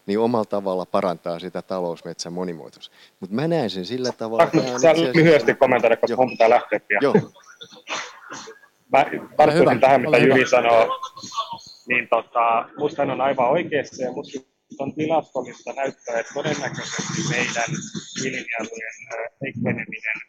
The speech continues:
Speaker 2: on mun tutkijoiden kanssa osin aiheutunut siitä, että niinku intensiivisen hakkuumäärän myötä myös hakkuukierto on nopeutunut, jolloin puut eivät pääse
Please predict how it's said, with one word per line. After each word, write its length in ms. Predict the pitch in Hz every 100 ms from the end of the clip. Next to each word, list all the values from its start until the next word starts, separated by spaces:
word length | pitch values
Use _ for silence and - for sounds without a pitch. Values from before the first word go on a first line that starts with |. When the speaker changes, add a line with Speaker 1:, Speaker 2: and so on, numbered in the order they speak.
| _ -
Speaker 2:
on 140 | 120
mun 240 | 127 127 -
tutkijoiden 500 | 131 - - 113 110
kanssa 240 | 113 - _
osin 300 | 139 135 139
aiheutunut 540 | 120 113 113 104 110 -
siitä, 360 | 120 - 110
että 220 | 107 -
niinku 280 | 117 - 110
intensiivisen 600 | 135 139 131 123 113 113
hakkuumäärän 580 | 113 127 - 113 110 110
myötä 280 | 113 110 113
myös 180 | 113 -
hakkuukierto 600 | 131 - 113 117 101 -
on 140 | 101
nopeutunut, 680 | 120 131 147 120 - 107 104 - - - - -
jolloin 520 | 127 127 113 107 110
puut 240 | - 127 -
eivät 280 | 113 101 -
pääse 260 | 113 -